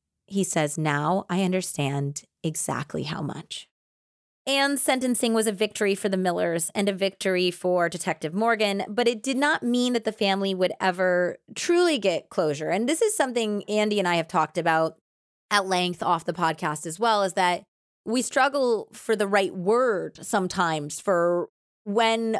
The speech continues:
a cold case is solved or when a family recovers the remains of their loved one. The word is not closure. There's just no word for it because a family will never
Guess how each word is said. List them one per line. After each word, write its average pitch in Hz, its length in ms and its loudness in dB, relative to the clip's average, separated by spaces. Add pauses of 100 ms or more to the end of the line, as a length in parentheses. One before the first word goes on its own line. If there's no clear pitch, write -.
a - 100 -2
cold 208 320 0
case 156 420 -2
is 180 120 0
solved 165 560 0
or 196 400 2 (220)
when 240 440 2
a 220 140 0
family 196 680 0 (280)
recovers 220 560 0
the 208 100 -2
remains 170 560 0
of 160 120 0
their 170 160 4
loved 165 360 0
one. 160 260 0 (480)
The 254 60 -2
word 277 260 2
is 220 140 -2
not 190 640 0 (240)
closure. 269 540 0
There's 185 220 0
just 196 160 -6
no 196 140 4
word 226 380 0
for - 140 -2
it 170 160 2
because 185 260 -4
a 180 60 -2
family 170 360 0
will 170 180 0
never 190 580 0